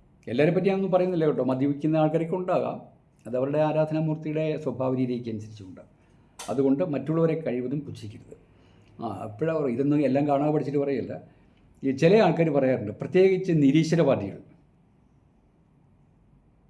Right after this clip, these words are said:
യുക്തിവാദികൾ, മാർക്സിസ്റ്റുകാർ പറയാറുണ്ട്, നിങ്ങൾ ചിന്തിക്കുന്ന ഈ ശിവനും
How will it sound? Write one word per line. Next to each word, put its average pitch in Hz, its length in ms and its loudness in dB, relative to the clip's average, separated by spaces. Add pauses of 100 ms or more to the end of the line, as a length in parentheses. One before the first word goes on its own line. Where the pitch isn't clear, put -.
(1300)
യുക്തിവാദികൾ, 147 640 2 (1800)
മാർക്സിസ്റ്റുകാർ 156 600 2 (540)
പറയാറുണ്ട്, - 420 0 (1300)
നിങ്ങൾ 196 200 4 (180)
ചിന്തിക്കുന്ന 175 360 0 (140)
ഈ - 20 2 (100)
ശിവനും 160 300 2